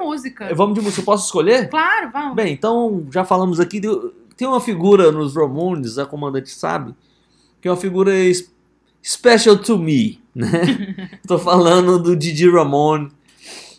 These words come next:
Speaker 2: É, a gente falou que esses caras eram os caras realmente crus, que eram os caras realmente malucos. E, sem dúvida nenhuma, o cara mais maluco dos Ramones era o Didi Ramone. E aí eu vou escolher uma música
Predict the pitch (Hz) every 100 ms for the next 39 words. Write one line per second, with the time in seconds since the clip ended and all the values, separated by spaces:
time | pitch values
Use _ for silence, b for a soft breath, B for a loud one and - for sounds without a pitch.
0 | _ - 147 147 139 151 151 185 160 160
1 | 170 - - 156 147 151 151 - 143 139
2 | 123 143 139 135 - 147 156 160 143 -
3 | 143 143 - 151 143 123 - 131 147 147
4 | 147 156 120 127 151 160 156 160 151 -
5 | b b b b b _ _ 208 226 -
6 | _ _ _ - - 269 190 214 226 226
7 | 233 156 156 180 180 - - - 170 165
8 | 165 170 185 190 143 151 151 131 123 131
9 | 120 123 143 143 - _ _ 143 156 185
10 | 165 127 120 123 117 113 120 131 - _
11 | b b b b _ - 180 185 180 208
12 | - 202 185 160 180 214 - - 117